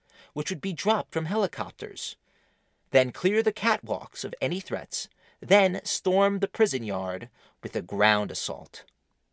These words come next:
There wasn't any command structure, nor a signal to stop shooting. It was up to the individual rifleman.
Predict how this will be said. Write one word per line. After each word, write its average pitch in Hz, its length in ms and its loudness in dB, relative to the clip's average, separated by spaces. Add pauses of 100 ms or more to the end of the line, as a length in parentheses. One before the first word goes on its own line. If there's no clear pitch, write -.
(640)
There 151 120 4
wasn't 175 300 6
any 139 180 4
command 98 480 -4
structure, - 640 -4 (600)
nor 151 280 6
a 147 40 4
signal 220 420 4
to - 80 -8
stop - 260 0
shooting. - 460 -6 (680)
It 180 140 -2
was 208 200 4
up 160 180 4 (200)
to 147 120 0
the 123 220 -8
individual 156 920 2
rifleman. 101 800 -2